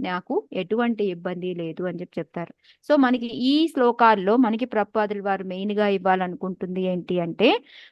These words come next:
మనకి ఆడవాళ్ళు అనేది ఒక్కసారి మనసు ఎవరికైనా ఇచ్చారు అంటే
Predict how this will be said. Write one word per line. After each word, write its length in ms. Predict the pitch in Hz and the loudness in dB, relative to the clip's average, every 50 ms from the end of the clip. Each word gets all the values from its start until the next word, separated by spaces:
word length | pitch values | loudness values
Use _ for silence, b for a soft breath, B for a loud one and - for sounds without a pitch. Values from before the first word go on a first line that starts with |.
| B _ | B _
మనకి 340 | 214 226 233 254 294 - - - - | 0 2 2 2 2 0 -2 0 2
ఆడవాళ్ళు 680 | 214 208 214 233 240 277 240 240 220 214 208 208 202 | 4 4 4 4 2 2 0 0 -2 0 -2 0 0
అనేది 560 | 202 196 190 185 175 175 170 196 277 381 - _ - - | 0 0 0 -2 -6 -6 -4 -2 -2 -4 -4 _ -10 -10
ఒక్కసారి 560 | 208 - - 302 294 294 277 254 254 277 302 | -6 -2 -2 -2 2 2 4 4 4 4 2
మనసు 420 | 254 220 185 185 208 233 - - | 0 -2 -2 -4 -6 -6 -4 -2
ఎవరికైనా 480 | 240 202 185 190 196 - 196 196 202 202 | -2 0 -2 -2 -2 -4 -4 -4 -4 -6
ఇచ్చారు 600 | - - 202 196 _ - - 196 190 190 185 185 | -6 -8 -8 -10 _ -6 -4 -2 -2 -2 -2 -4
అంటే 480 | 180 175 175 170 - 208 233 302 415 | -6 -8 -10 -4 -2 0 0 0 -2